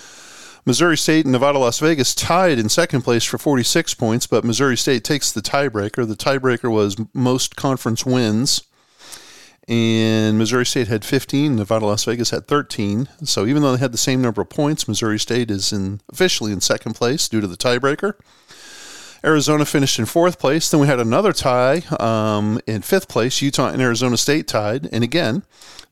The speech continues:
the tie was broken by most conference wins. And, uh, so Utah finishes in fifth place. Arizona State finishes in sixth place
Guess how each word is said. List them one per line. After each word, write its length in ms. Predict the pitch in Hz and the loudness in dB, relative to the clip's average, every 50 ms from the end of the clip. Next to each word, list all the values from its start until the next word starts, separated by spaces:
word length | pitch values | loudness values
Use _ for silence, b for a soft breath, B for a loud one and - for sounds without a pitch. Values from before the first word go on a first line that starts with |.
| - | -8
the 240 | - 110 107 107 107 | -4 -4 -2 -2 -2
tie 240 | 104 - - 131 127 | -4 -2 -2 0 0
was 180 | 131 123 110 104 | 0 0 -2 0
broken 300 | 117 120 127 - 131 117 | 0 -2 -2 0 -2 0
by 120 | 107 104 | 0 0
most 280 | 104 117 123 120 - - | 0 0 0 0 -2 -2
conference 440 | - 135 123 - - 110 104 - | -2 -2 -2 -2 -4 -4 -4 -4
wins. 440 | - 107 101 104 - 175 - - - b b b b b b b b b b b b b b b - | -2 -2 -2 -2 -2 -2 -2 -4 -6 b b b b b b b b b b b b b b b -6
And, 640 | - 110 110 110 110 113 113 110 110 110 110 110 107 | -2 0 0 2 2 2 2 2 2 2 2 2 2
uh, 320 | 110 107 107 107 104 104 104 | 2 2 2 2 0 0 -2
so 160 | - - 107 | -2 -2 -2
Utah 380 | 104 113 139 135 - 147 131 127 | 0 -2 -2 -2 0 0 0 0
finishes 500 | - - 131 127 131 - - 117 104 110 | 0 -2 -2 0 0 0 -2 -2 0 0
in 140 | 101 95 | -2 -2
fifth 260 | - - 160 156 - - | -2 0 -2 -2 -2 -2
place. 460 | - 160 151 151 151 151 - - - | -2 -2 0 0 0 0 -2 -2 0
Arizona 400 | - 110 110 101 117 110 107 101 | 0 0 0 0 0 -2 0 0
State 360 | - - 147 139 143 139 - | -2 0 0 0 0 -2 -4
finishes 400 | - 135 120 110 - - 107 92 | -4 -4 -2 -2 -2 -2 -4 -4
in 120 | 90 85 | -4 -4
sixth 380 | - - - 185 190 - - - | -2 0 0 -2 -2 -4 -6 -4
place 440 | - 110 104 117 196 - - - | -2 -2 -2 -2 -2 -4 -4 -4